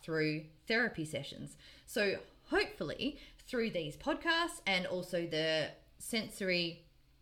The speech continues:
profile and emotional regulation, um, training on the website, that you can pick up some tips and strategies and begin to see things differently and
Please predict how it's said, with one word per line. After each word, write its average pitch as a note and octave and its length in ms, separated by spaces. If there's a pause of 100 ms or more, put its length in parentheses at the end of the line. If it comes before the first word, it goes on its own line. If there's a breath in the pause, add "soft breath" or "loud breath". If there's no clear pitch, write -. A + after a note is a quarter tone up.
(500)
profile G#3 500
and E3 80
emotional F3 400
regulation, E3+ 720 (300 loud breath)
um, D#3 300
training G3+ 440
on D#3+ 140
the D#3 80
website, G#3+ 460 (240 loud breath)
that - 140
you A3 140
can C4 180
pick G3+ 220
up - 200
some D#3+ 220
tips - 340
and E3+ 100
strategies F3+ 460
and E3+ 100
begin A#3 260
to A#3 60
see F3 220
things F3 320
differently G3+ 580 (260 loud breath)
and F3+ 140